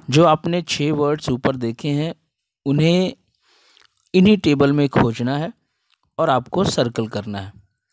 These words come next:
जैसे एक ग्रीन कलर से आपको देखिए डार्क करके भी दिखाया गया है, तो आपको पांच वर्ड्स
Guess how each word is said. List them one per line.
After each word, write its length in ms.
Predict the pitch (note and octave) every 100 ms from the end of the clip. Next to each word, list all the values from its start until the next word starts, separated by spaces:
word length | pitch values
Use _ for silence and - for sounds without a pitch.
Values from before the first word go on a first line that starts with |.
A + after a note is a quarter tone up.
| _ -
जैसे 380 | A#2+ A#2+ C3+ B2+ -
एक 300 | C3 C#3 - - -
ग्रीन 320 | A#2+ C3 C#3+
कलर 260 | C3+ C3 B2
से 180 | C#3 C3+
आपको 520 | A#2+ A#2+ - B2+ C3+ -
देखिए 480 | A#2 A#2 C3 D3 - _ - - _ - A#2+
डार्क 340 | A#2+ A2+ A2+
करके 300 | B2 A2+ A#2
भी 120 | A#2
दिखाया 420 | A2+ G#2+ A2+ A2+ A2+
गया 220 | A2+ A2
है, 180 | A#2 D3 _ _ _ -
तो 80 | A2+
आपको 320 | A2+ - B2
पांच 400 | - A2+ B2 -
वर्ड्स 340 | A2+ A#2 A#2